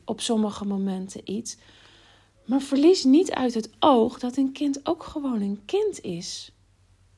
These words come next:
En ik, ik denk dan wel eens van, ja, een kind wat een hartafwijking heeft, is niet de hartafwijking. Nee, die, dat is nog steeds een kind en een onderdeel van dat kind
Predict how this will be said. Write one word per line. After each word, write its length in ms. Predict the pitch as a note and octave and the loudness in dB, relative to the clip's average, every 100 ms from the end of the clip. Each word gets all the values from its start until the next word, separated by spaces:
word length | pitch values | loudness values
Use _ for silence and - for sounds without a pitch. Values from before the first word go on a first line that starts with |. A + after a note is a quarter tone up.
| _ _ _ _ _ _ _ _ - - - - - _ | _ _ _ _ _ _ _ _ -20 -20 -20 -20 -20 _
En 160 | C4 D4 | 0 0
ik, 360 | B3+ - - - | 0 -6 -14 -8
ik 200 | C4+ C4+ _ | -8 -8 _
denk 460 | - F3 B3+ D4+ D4 | -18 -2 2 2 2
dan 160 | C#4 | 0
wel 180 | B3 A#3+ | 0 0
eens 140 | A#3 A3 | -2 -4
van, 160 | B3+ | -4
ja, 180 | B3+ G#3 | -4 -2
een 140 | G3+ | -4
kind 300 | G#3+ C#4+ C#4+ | -4 -2 -2
wat 300 | C#4 A#3+ A#3 - | 0 -4 -6 -12
een 180 | - G#3 | -8 -6
hartafwijking 1120 | G3 C4 F#4+ - E4+ - F#3 F3 - G3 F3 | -2 -2 0 -2 -4 -4 -6 -6 -8 -10 -8
heeft, 420 | F3 F3+ A#3+ C4 - | -6 -4 -4 -6 -8
is 500 | - C#4 C#4 - - _ _ _ _ | -4 -4 -4 -10 -14 _ _ _ _
niet 440 | G#3+ C4 D4+ - - _ _ _ | 4 6 4 0 -12 _ _ _
de 200 | - F#3 | -4 2
hartafwijking. 1080 | B3 A3 E4 - A#3+ - F3+ E3 E3 F3 E3+ E3+ _ _ _ _ _ _ _ _ _ _ | 4 4 -2 -2 -4 -4 -4 -4 -6 -10 -12 -12 _ _ _ _ _ _ _ _ _ _
Nee, 400 | A3 G#3 A3 A#3+ | -2 0 -2 0
die, 240 | - C#4 - | 2 2 2
dat 220 | C#4+ C#4 | -2 2
is 200 | D#4+ D#4+ | 2 4
nog 160 | C4+ | 2
steeds 380 | B3+ D4 D#4+ D#4 | 2 2 2 2
een 180 | - A3+ | -2 0
kind 440 | A3 D#4+ A#3+ C#4 | 2 2 4 2
en 160 | C#4 A#3 | 2 0
een 160 | A3+ A#3+ | 0 0
onderdeel 460 | G#4 A4+ C4+ B3+ | -2 2 2 2
van 240 | A#3 A3 G3+ | 0 -4 -2
dat 200 | F#3 - | -4 -6
kind 280 | F#3+ G#3 | -6 -6